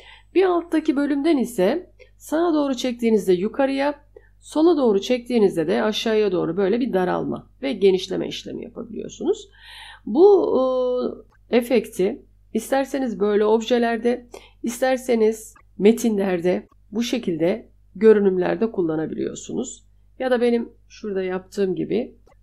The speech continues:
böyle bir animasyonda da kullanabiliyorsunuz. Bu top animasyonunda ben defişi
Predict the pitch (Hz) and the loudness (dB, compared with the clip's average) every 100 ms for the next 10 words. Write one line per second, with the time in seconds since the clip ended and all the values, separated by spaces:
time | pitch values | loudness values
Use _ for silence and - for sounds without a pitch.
0 | - 285 233 202 208 202 196 - 180 175 | 0 2 4 4 2 0 -2 -2 -4 -2
1 | 247 247 175 156 202 185 135 - - 233 | -4 -2 -2 0 0 -2 -4 -8 -8 -4
2 | 370 - _ - - - 214 320 339 - | -4 -6 _ -20 -20 -14 0 2 2 0
3 | 339 359 311 269 220 196 - 185 175 156 | -2 0 -2 0 0 -2 -2 -2 0 -2
4 | 180 202 311 359 - - - - - 190 | -2 0 -2 -4 -10 -20 -20 -20 -12 -2
5 | 277 339 320 - 349 392 | 2 4 2 4 2 2